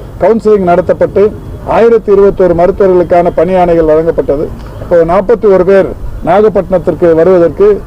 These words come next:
ஒப்புதல் தந்து பணி ஆணைகளை பெற்றார்கள். அப்படி பணி ஆணைகள் பெற்ற அந்த நாற்பத்தி ஒரு பேரில்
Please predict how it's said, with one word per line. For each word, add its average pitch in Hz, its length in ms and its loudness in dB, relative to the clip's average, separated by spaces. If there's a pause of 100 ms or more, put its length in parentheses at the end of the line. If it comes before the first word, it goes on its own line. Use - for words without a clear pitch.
(220)
ஒப்புதல் 180 420 0
தந்து 175 340 0
பணி 180 200 0
ஆணைகளை 165 340 2
பெற்றார்கள். 139 500 -2 (340)
அப்படி 180 220 0
பணி 190 260 0
ஆணைகள் 233 360 2
பெற்ற 202 180 -2
அந்த 180 140 2
நாற்பத்தி 185 400 0
ஒரு 170 120 2
பேரில் 175 300 2